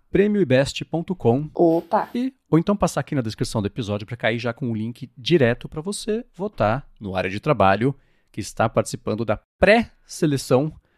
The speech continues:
Speaker 1: dos podcasts que vão concorrer lá no fim do ano para ao, mais pra frente, né, no fim do ano, daqui a um tempo, ao Prêmio Ibest. Estamos por lá,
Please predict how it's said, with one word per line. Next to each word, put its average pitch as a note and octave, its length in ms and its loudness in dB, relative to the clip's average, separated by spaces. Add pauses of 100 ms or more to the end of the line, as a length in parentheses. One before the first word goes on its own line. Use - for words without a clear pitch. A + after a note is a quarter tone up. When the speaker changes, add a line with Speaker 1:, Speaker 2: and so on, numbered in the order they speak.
(420)
Speaker 1:
dos B2 300 4
podcasts G#2+ 560 0
que - 80 -14
vão G2 100 -8
concorrer A2 400 -4
lá G2 140 -6
no F#2+ 80 -12
fim A2+ 140 -8
do G2 140 -6
ano F#2 200 -4
para F2+ 400 0
ao, F#2+ 200 -6 (160)
mais A#2+ 180 -2
pra - 80 -4
frente, - 280 -14
né, G#2 60 -4
no G#2+ 80 -4
fim A2 100 -8
do G#2 120 -6
ano, - 100 -8
daqui D3 160 -10
a D4 40 -2
um B3+ 40 -2
tempo, A2 320 -4 (340)
ao G2 120 0
Prêmio G2+ 260 2
Ibest. A#2+ 680 2
Estamos D3+ 540 0
por C#3+ 180 4
lá, A#2 320 6